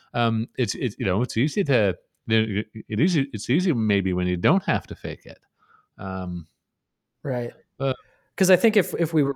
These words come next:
Speaker 2: really trying to be a hundred percent altruistic with Sawing Academy, we would have built it as its own blog site. You know, we wouldn't have built it as a subdirectory of A M E.
Speaker 1: Yeah, and there's this tension
Speaker 2: It, it
Speaker 1: between
Speaker 2: would have s-, completely stood alone.
Speaker 1: And, and the, and that builds that tension between, do you,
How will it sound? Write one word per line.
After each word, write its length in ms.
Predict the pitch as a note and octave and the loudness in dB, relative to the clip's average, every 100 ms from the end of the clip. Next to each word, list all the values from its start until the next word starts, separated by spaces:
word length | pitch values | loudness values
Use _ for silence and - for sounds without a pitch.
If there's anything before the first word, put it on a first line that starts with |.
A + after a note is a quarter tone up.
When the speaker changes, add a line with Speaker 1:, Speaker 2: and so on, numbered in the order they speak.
| - | 0
Speaker 2:
really 260 | G3 G3+ F#3+ | 4 4 4
trying 280 | F#3+ D#3+ | 2 0
to 80 | C#3 C#3 - | 0 -2 -2
be 140 | C3 | -4
a 120 | B2 | -4
hundred 320 | A#2 D3 F3 E3 | -4 -2 0 0
percent 560 | D3+ - C#3+ C3+ C3 _ - _ _ | -4 -4 -4 -4 -6 _ -20 _ _
altruistic 720 | - C3+ C3+ C#3 C3 - B2+ | 0 0 0 -2 -2 -4 -6
with 80 | B2 | -6
Sawing 400 | - B2+ B2 B2 | -4 -4 -4 -6
Academy, 560 | A#2 - A#2+ A#2+ A#2+ A#2+ | -8 -8 -6 -6 -6 -6
we 160 | B2 | -4
would 160 | C3 D3+ | 0 0
have 100 | B2+ | 0
built 220 | B2+ B2 | -4 -4
it 100 | A#2+ | -6
as 200 | A#2 A2 | -6 -8
its 120 | A2+ | -12
own 200 | A#2 A2+ | -12 -12
blog 320 | A2+ A2+ D3 D3+ | -12 -10 -10 -10
site. 340 | - - - _ _ _ _ _ _ _ | -18 -20 -20 _ _ _ _ _ _ _
You 120 | C#3+ | -8
know, 200 | B2 A#2 | -6 -6
we 140 | B2 B2+ | -4 0
wouldn't 300 | C#3 D#3+ E3+ | 4 4 4
have 120 | C3 | 2
built 240 | C3 B2 | -2 -2
it 80 | A#2+ | -6
as 180 | A#2+ A2+ | -8 -10
a 40 | |
subdirectory 920 | B2 B2 A2+ A#2 A2 - A2+ A2+ A2 G#2+ | -10 -10 -10 -10 -12 -12 -14 -12 -12 -14
of 160 | A2 - | -16 -14
A 160 | A2 G#2+ | -12 -12
M 100 | G2+ | -12
E. 60 | C3 | -6
Speaker 1:
Yeah, 140 | A2+ | -4
and 100 | A2+ | -2
there's 140 | A2+ C3 | -2 -2
this 140 | A2 _ - | -4 _ -6
tension 400 | D3+ _ E3+ B2 | -6 _ -8 -2
Speaker 2:
It, 60 | - | 0
it 40 | |
Speaker 1:
between 160 | C#3+ C3+ | 4 4
Speaker 2:
would 100 | B2+ | 4
have 80 | C3 | -2
s-, 300 | - - _ - | -12 -20 _ -6
completely 440 | C#3+ D3+ C3+ C3 | -4 -2 -2 -4
stood 260 | - C3+ B2 | -2 -4 -4
alone. 300 | B2 D#3+ G#3 | -8 -6 -2
Speaker 1:
And, 260 | G#3+ G#3 | 0 2
and 140 | G3+ F#3+ | 4 4
the, 140 | F#3 F3 | 2 2
and 120 | E3+ | 0
that 160 | C#3+ | 2
builds 220 | A#2+ C#3+ C3 | 4 4 4
that 160 | B2+ - | 0 2
tension 380 | F#3+ A3 E3 | 0 2 2
between, 640 | A#2 G#2 B2 A#2+ A#2 A#2 A2+ | 2 2 2 2 4 2 2
do 100 | A#2+ | 2
you, 400 | A#2 A#2 A2+ | 2 2 2